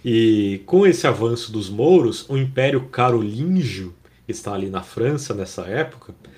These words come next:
começa a estabelecer comunidades em torno dos Pirineus como uma forma de defesa. Só que esse sucesso não foi grande, os mouros conseguiram conquistar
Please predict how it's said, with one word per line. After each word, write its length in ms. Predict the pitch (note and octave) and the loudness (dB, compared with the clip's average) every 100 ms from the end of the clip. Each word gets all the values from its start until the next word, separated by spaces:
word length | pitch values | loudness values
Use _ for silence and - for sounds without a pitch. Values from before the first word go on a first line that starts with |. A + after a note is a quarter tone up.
| _ - | _ -4
começa 440 | B2 C#3 E3 - E3 | 0 0 -2 -4 -2
a 60 | |
estabelecer 720 | D#3 - E3 E3 E3 E3 C#3 C3+ | 0 0 0 4 2 2 -4 -2
comunidades 720 | D#3+ D#3 D#3 A#2+ A#2 C3 - | -2 -2 -2 0 0 -4 -6
em 160 | C3+ C3 | -6 0
torno 260 | A#2+ A#2 | 0 0
dos 160 | A2 - | -4 -10
Pirineus 800 | - A#2+ B2 A2 A#2+ - - _ _ _ _ | -4 -2 -2 -2 -2 -4 -12 _ _ _ _
como 220 | - E3 | -2 0
uma 160 | E3+ D3 | 0 -2
forma 380 | - D3 D3 C#3 | 0 0 0 0
de 100 | C3 | 0
defesa. 640 | D#3 - - F#2 E2 E2+ - _ _ _ _ _ _ _ _ | -2 -2 -8 -8 -12 -20 -20 _ _ _ _ _ _ _ _
Só 140 | - | -6
que 100 | F#3+ | -4
esse 120 | A#3+ A#3 | -6 -6
sucesso 520 | B3 - G3 F#3+ G3+ | -10 0 0 2 0
não 120 | D#3+ | -2
foi 240 | - B2+ | 0 0
grande, 480 | A#2 A2 D3+ G#3+ D3+ | 2 2 2 0 -4
os 180 | G#2 G2+ | -4 -4
mouros 380 | G#2+ B2 D3 - | 0 0 0 -4
conseguiram 600 | C3+ C3 - A2+ B2 A#2+ | -4 -4 -6 -4 -2 -2
conquistar 880 | A#2 D3+ - - - A2+ G#2+ - | -2 -4 -4 -10 -6 -2 -2 -4